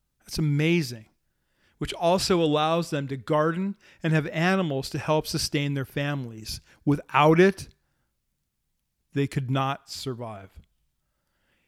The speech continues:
In sub-Saharan Africa, crop yields have increased due to rainwater harvesting.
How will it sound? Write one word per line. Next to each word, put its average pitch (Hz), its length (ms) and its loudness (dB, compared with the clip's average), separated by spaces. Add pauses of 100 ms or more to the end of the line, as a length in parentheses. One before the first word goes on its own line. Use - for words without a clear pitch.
(320)
In 156 160 0
sub-Saharan 170 840 0
Africa, 160 680 -4 (400)
crop 185 380 0
yields 165 300 -2
have 156 140 -2
increased 156 600 -2
due 143 100 2
to 143 80 -2
rainwater 139 520 -2
harvesting. 127 600 -12